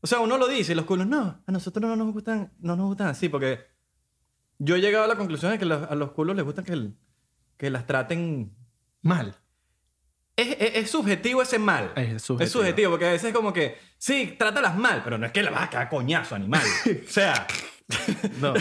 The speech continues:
Speaker 1: <laughs> no,
Speaker 2: No la vas a cagar
Speaker 1: es
Speaker 2: coñazo.
Speaker 1: tratarla como indiferente.
Speaker 2: Exacto.
Speaker 1: Entonces, pero hay, hay, no, a mí no me gusta. Si me, si es indiferente conmigo, yo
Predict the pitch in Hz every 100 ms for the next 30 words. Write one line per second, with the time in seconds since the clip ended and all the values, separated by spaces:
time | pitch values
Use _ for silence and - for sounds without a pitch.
0 | - - - 151 202 254 185 123 135 143
1 | 170 196 226 240 240 262 285 285 294 302
2 | - - _ - 202 202 190 - 165 240
3 | 220 135 104 90 117 110 - 85 - 190
4 | - 170 202 196 220 240 233 190 - -
5 | 226 220 247 226 240 262 285 190 214 240
6 | 247 214 190 214 196 196 - 190 240 262
7 | 190 190 254 202 214 254 240 240 226 196
8 | 143 147 160 202 226 247